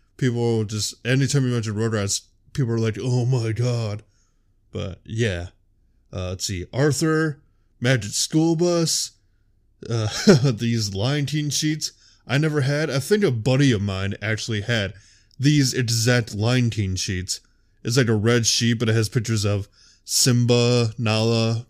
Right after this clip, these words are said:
Pumbaa, Timon and Pumbaa, and, uh, Zazu on it. I had a friend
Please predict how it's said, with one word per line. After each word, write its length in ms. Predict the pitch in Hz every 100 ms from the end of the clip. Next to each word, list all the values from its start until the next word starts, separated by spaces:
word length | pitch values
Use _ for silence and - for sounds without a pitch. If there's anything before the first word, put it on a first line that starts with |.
| -
Pumbaa, 480 | 131 120 113 - 123
Timon 340 | 147 135 127
and 80 | 113
Pumbaa, 640 | 120 120 117 113 110 117 - -
and, 240 | 104 98 95
uh, 160 | 90
Zazu 480 | 95 104 104 110 127 117
on 100 | 123
it. 180 | 139 - - _ _ _ - - -
I 60 |
had 100 | 143
a 60 | 156
friend 380 | - 143 120